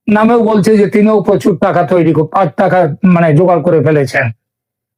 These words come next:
আর ওই সজীব আহমেদ ভূঁইয়া, তার তো আর, তার তো মানে বিরাট, তার তো হাঁস খাওয়া, তো সেটা তো খাওয়া দাওয়ার ব্যাপার ছেড়ে দিন,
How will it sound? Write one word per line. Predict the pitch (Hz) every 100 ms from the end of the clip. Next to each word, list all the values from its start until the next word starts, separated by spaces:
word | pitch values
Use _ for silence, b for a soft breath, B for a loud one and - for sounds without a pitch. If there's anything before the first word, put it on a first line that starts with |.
| -
আর | 202 196
ওই | 185
সজীব | 135 202 175 202
আহমেদ | 196 196 185
ভূঁইয়া, | 143 196 190 185 139 - _ _ _ _
তার | 202 196
তো | - 208
আর, | 202 170 165 _ _ _ _
তার | - 190 -
তো | 220 214
মানে | 196 202
বিরাট, | 185 175 208 196 139
তার | 190 -
তো | 202
হাঁস | 151 - 196 -
খাওয়া, | - 208 202 175 165 _ _ _ -
তো | 214 202 143
সেটা | 196 190
তো | 185
খাওয়া | - 196 185
দাওয়ার | 180 180
ব্যাপার | 175 170 156
ছেড়ে | 190 202
দিন, | 180 143